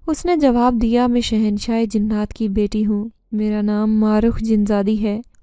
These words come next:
आज से कई साल पहले मेरे बाबा ने एक हुदूद नामी जिन के साथ दुश्मनी चली थी क्योंकि वो मेरे पापा की सुल्तनत पर कब्जा करना चाहता था, लेकिन चूंकि मेरे बाबा एक नरम दिल शहनशाह थे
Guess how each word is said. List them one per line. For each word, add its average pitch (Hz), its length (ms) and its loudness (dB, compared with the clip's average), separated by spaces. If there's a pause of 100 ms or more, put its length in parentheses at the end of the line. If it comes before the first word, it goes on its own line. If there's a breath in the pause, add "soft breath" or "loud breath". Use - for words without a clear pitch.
आज 269 160 2
से 294 240 -2
कई 247 280 0
साल 233 280 -2
पहले 226 400 0
मेरे 214 240 0
बाबा 214 340 0
ने 220 120 0
एक 208 340 -2
हुदूद 214 320 0
नामी 208 400 -2
जिन 208 260 -2
के 214 120 -2
साथ 208 260 -4 (380)
दुश्मनी 220 500 2
चली 208 300 -2
थी 214 280 -4 (240)
क्योंकि 320 260 2
वो 330 120 4
मेरे 294 260 2
पापा 247 380 0
की 269 160 -2
सुल्तनत 226 520 -2
पर 240 180 0
कब्जा 220 420 0
करना 208 320 0
चाहता 208 300 -4
था, 208 560 -6
लेकिन 208 220 2
चूंकि 208 340 0
मेरे 226 220 4
बाबा 214 420 0
एक 220 260 2
नरम 214 360 2
दिल 220 200 2
शहनशाह 214 540 0
थे 220 280 0